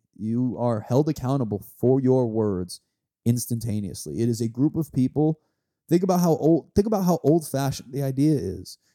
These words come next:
It's like being in a, in a pub in the seventeen hundreds and you get up in front of everyone and you say something. And if people do not like what you say, they will tell you immediately. You are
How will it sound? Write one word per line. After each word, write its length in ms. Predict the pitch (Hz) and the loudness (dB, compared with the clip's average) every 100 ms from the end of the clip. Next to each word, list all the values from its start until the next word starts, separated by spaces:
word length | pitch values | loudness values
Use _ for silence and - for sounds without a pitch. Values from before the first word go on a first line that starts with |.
| - | -6
It's 200 | 127 - | -6 -2
like 360 | 139 156 131 | -2 -2 -2
being 300 | 120 135 165 | 0 0 -2
in 120 | 156 | -6
a, 100 | 107 - | -8 -4
in 120 | 123 | -4
a 60 | 117 | 0
pub 540 | - 139 123 101 117 - _ _ _ _ - | 0 2 2 -2 -6 -14 _ _ _ _ -6
in 100 | 120 | -4
the 80 | 117 | -4
seventeen 560 | - 127 147 139 147 | -2 -2 -2 -2 0
hundreds 400 | 131 147 127 107 | 0 0 -2 -4
and 160 | 101 107 | -4 -2
you 100 | 131 | 2
get 180 | 135 135 | 2 2
up 120 | 135 | -2
in 80 | 123 | -6
front 220 | 123 135 | -4 -4
of 100 | 117 | -4
everyone 260 | 110 107 110 | -6 -4 -6
and 120 | 113 | -4
you 120 | 135 | -4
say 260 | - 120 147 | -4 -2 -2
something. 400 | - 107 92 107 | -2 -8 -8 -10
And 80 | 101 | -10
if 80 | - | -2
people 240 | 131 143 156 | -2 0 -2
do 160 | 120 | -2
not 200 | 135 139 | -4 -4
like 200 | - 123 | -4 -4
what 160 | 120 113 | -4 -6
you 80 | 123 | -8
say, 300 | - 123 135 | -4 -2 -2
they 180 | 107 123 | -2 -6
will 180 | 107 | -6
tell 340 | 101 - 120 123 | -10 -8 -4 -4
you 140 | 123 | -4
immediately. 480 | 131 131 151 123 71 | -4 -6 -6 -8 -10
You 240 | 107 117 120 | -8 -6 -6
are 160 | 117 | -8